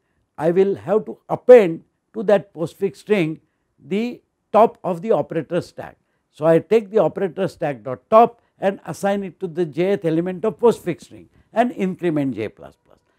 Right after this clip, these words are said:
So, this is the equivalent of appending. Finally, I pop off the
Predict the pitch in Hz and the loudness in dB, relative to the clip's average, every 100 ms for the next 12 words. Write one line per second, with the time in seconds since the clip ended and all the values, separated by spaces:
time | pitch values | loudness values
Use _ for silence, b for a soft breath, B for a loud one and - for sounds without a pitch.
0 | _ - 180 190 208 196 - 180 170 180 | _ -6 -2 -2 0 0 0 -2 -2 -4
1 | 180 139 - 135 101 60 _ _ _ _ | -6 -6 -6 -8 -10 -16 _ _ _ _
2 | _ _ _ _ _ _ _ _ _ - | _ _ _ _ _ _ _ _ _ 0
3 | 208 254 220 170 196 - _ _ - 170 | 4 4 4 2 0 -6 _ _ -4 -4
4 | 180 _ 208 220 220 185 - - 170 185 | -4 _ 4 4 6 4 2 -6 -2 -2